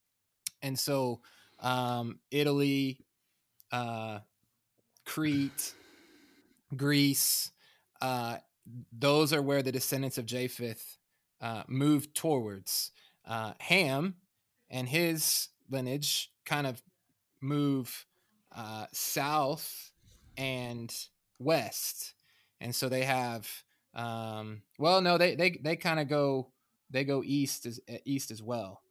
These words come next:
Um, yeah, I, I don't know that there's a ton. And, but here's, I, and I was gonna bring this out at the end, but I may go ahead and bring this out. There is, there is some parallel, uh, when you follow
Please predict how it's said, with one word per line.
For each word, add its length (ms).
Um, 600
yeah, 180
I, 280
I 20
don't 180
know 180
that 80
there's 160
a 60
ton. 340
And, 220
but 140
here's, 220
I, 320
and 100
I 100
was 80
gonna 180
bring 160
this 140
out 100
at 100
the 160
end, 120
but 100
I 40
may 140
go 120
ahead 180
and 100
bring 180
this 160
out. 280
There 220
is, 340
there 180
is 120
some 160
parallel, 840
uh, 520
when 240
you 640
follow 920